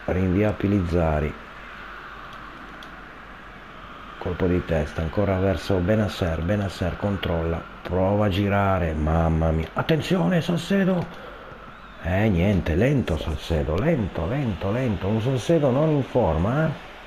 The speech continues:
Mm. Champions League stiamo veramente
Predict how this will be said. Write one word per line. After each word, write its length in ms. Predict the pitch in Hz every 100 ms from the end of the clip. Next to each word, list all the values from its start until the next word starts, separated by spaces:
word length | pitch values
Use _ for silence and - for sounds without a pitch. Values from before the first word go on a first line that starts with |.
| 104
Mm. 80 | 87 - - - - - - - - - - - -
Champions 420 | - 156 - 143
League 320 | 127 156 127 104
stiamo 640 | - 131 135 135 131 127
veramente 960 | 113 107 107 123 127 117 120 123 117